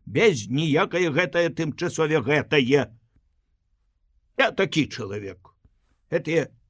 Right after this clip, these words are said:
бабскія гаворкі заўсёды праз бок, добра кажа:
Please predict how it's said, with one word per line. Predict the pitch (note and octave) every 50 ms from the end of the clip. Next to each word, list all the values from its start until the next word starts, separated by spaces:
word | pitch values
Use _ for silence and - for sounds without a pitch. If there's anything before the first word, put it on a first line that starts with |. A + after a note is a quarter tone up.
| _ _ _ _ _ -
бабскія | G2+ F#2 E2 - D#3 D3 D3 - - - - - - A#2 G#2 G#2
гаворкі | F#2 G2 G2 C#3+ G#3+ A3+ G#3+ - - F3+
заўсёды | E3+ C3+ C#3+ A#2 - E3+ E3+ E3+ E3+ E3
праз | E3 - - D3 C#3 G#2 G2+
бок, | G2 G#2 E3 A3 - - - - - -
добра | - C#3 C#3+ C3+ C3 C3 B2+
кажа: | - C#3+ C3 A#2+ C3+ B2